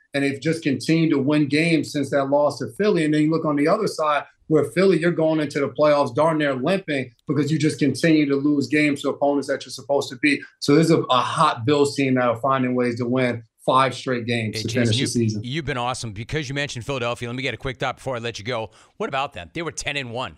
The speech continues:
Speaker 2: They were ten and one, and Nick Sirianni was talking all that junk, especially after the K C game. They get blown out by the Giants yesterday, and Nick keeps talking about,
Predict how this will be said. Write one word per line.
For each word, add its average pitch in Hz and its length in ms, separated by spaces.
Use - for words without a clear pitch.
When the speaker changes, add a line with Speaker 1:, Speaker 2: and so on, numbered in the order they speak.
Speaker 2:
They 165 140
were 151 80
ten 160 240
and 143 160
one, 131 320
and 110 120
Nick 143 120
Sirianni 139 480
was 113 100
talking 135 320
all 131 80
that 127 180
junk, 123 340
especially 139 420
after 123 140
the 110 100
K 135 200
C 147 300
game. 117 340
They 175 240
get 135 300
blown 156 340
out 156 220
by 131 140
the 110 100
Giants 127 500
yesterday, 123 580
and 147 80
Nick 190 140
keeps 196 180
talking 160 280
about, 143 180